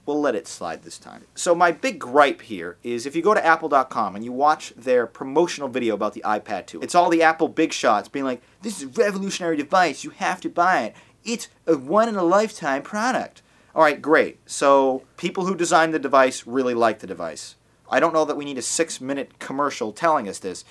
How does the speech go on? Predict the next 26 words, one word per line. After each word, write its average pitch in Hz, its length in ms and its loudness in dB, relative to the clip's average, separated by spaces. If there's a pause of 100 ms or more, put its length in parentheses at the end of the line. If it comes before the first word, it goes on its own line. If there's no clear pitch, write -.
(180)
but 107 100 -10
if 107 60 -12
you 127 80 -6
go 160 80 4
to 147 100 4
apple 143 220 2
dot 131 160 0
com, 131 180 -2
you 117 80 -10
can 113 140 -12
watch 101 300 -4
it. 101 100 -12 (260)
And 165 140 0
the 175 140 -4
issue 202 240 2
I 175 140 6
had 151 200 2
in 117 60 -8
this 107 140 -10
video 92 380 -8 (240)
was 135 300 0
Senior 233 340 0
Vice 175 220 4
President 151 460 0
of 143 100 -2
Design, 123 540 2